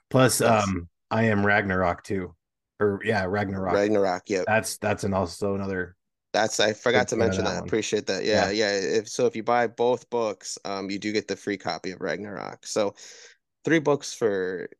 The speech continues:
Speaker 2: yeah, and one Kickstarter is kind of unprecedented. Ragnarok isn't a brand new I P. Um,
Speaker 1: Yeah.
Speaker 2: it's
Speaker 1: It's
Speaker 2: come
Speaker 1: a
Speaker 2: out,
Speaker 1: great,
Speaker 2: but
Speaker 1: it's a
Speaker 2: this
Speaker 1: great one, though.
Speaker 2: Yeah, but this, like, um, kind of Redux is, um, definitely, uh, it,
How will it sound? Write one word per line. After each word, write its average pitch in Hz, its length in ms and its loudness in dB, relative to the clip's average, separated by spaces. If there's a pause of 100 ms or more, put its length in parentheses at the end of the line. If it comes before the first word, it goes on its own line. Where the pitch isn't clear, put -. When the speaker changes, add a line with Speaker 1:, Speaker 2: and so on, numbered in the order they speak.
(100)
Speaker 2:
yeah, 98 220 -4
and 101 180 -2
one 107 140 0
Kickstarter 98 460 -2
is 92 100 -6
kind 101 220 -4
of 92 180 -4
unprecedented. 95 680 -4
Ragnarok 127 520 2
isn't 117 220 2
a 82 60 -6
brand 101 440 -4
new 123 120 0
I 123 140 -2
P. 123 420 -8 (100)
Um, 101 260 -2
Speaker 1:
Yeah. 87 160 -4 (400)
Speaker 2:
it's - 140 -8
Speaker 1:
It's 113 180 2
Speaker 2:
come - 20 4
Speaker 1:
a 101 40 6
Speaker 2:
out, - 0 -
Speaker 1:
great, 110 240 6
Speaker 2:
but 107 60 4
Speaker 1:
it's 123 120 6
a 113 80 4
Speaker 2:
this - 0 -
Speaker 1:
great 110 240 6
one, 90 160 0
though. 90 240 -2 (180)
Speaker 2:
Yeah, 107 300 0
but 101 180 -4
this, 113 200 -2
like, 107 260 0
um, 85 520 -2 (140)
kind 104 160 0
of 90 100 -6
Redux 104 720 -2 (520)
is, 95 500 -2
um, 80 460 -8
definitely, 90 640 -4 (600)
uh, - 100 -12 (1160)
it, 110 180 0